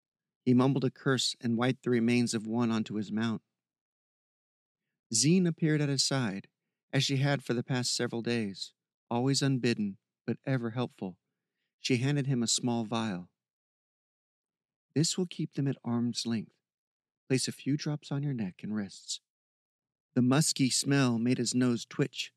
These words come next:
but anything was better than being sucked dry.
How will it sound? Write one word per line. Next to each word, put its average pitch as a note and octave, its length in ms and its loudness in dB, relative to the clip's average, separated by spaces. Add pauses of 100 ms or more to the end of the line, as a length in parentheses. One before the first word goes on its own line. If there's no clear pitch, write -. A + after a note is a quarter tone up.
(560)
but B2+ 140 0
anything C#3+ 400 2
was A2+ 160 -2
better B2 240 2
than A#2 220 0
being B2 280 2
sucked - 520 -4
dry. A#2 480 -2